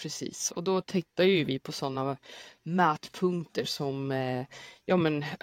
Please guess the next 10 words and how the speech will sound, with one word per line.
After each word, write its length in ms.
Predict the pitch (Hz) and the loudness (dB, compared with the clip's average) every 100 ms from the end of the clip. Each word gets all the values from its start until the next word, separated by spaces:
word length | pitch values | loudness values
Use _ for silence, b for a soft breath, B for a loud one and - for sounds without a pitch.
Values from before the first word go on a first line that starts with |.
| B B _ - | B B _ -2
hur, 300 | 160 151 135 | 2 2 4
eh, 560 | 139 131 123 - 139 - | 4 4 2 -2 -4 -6
vad 320 | - 160 151 | -6 0 2
är 40 | 143 | 2
din 220 | 143 131 | 0 -2
vilopuls? 1300 | 185 180 139 143 - - 196 208 127 120 - - - | 0 2 2 0 -4 -2 0 2 0 0 2 0 0
Vad 320 | 156 156 139 | 0 2 2
har 120 | 143 | 2
du 120 | 139 | 0
för 520 | 139 - 131 123 127 | -4 -2 0 0 -2